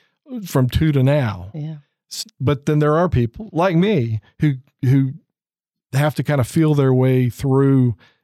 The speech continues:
Speaker 1: different things, kinda put their toe in the water, so to speak. And then we as parents have to help kinda guide it. Because one of the things that we always said, if, whether they're playing baseball or dance or whatever,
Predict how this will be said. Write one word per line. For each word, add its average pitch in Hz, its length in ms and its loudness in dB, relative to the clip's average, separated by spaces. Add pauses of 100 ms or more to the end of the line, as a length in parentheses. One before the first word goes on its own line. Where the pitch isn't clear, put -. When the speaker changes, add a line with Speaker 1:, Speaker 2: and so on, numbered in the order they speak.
(120)
Speaker 1:
different 131 320 0
things, 120 500 0 (100)
kinda 123 220 0 (380)
put 139 160 -4
their 123 300 0 (300)
toe 131 240 2
in 127 60 2
the 123 80 2
water, 123 320 0
so 127 200 -4
to 117 80 -2
speak. 131 460 -6 (420)
And 147 120 2
then 131 140 2
we 156 100 4
as 139 120 -2
parents 147 280 0
have 117 140 -2
to 113 80 -6
help 117 280 -2
kinda 110 320 -4 (300)
guide 127 300 -2
it. 92 120 -20 (800)
Because 139 220 2
one 202 140 2
of 190 40 0
the 143 80 0
things 147 240 -2
that 120 80 2
we 131 140 2
always 117 400 -2 (120)
said, 127 340 -6 (100)
if, 117 180 -12
whether 120 200 -4
they're 120 120 -2
playing 110 220 -6
baseball 117 800 -4
or 82 240 -8 (500)
dance 117 540 -2
or 107 100 -4
whatever, 104 720 -4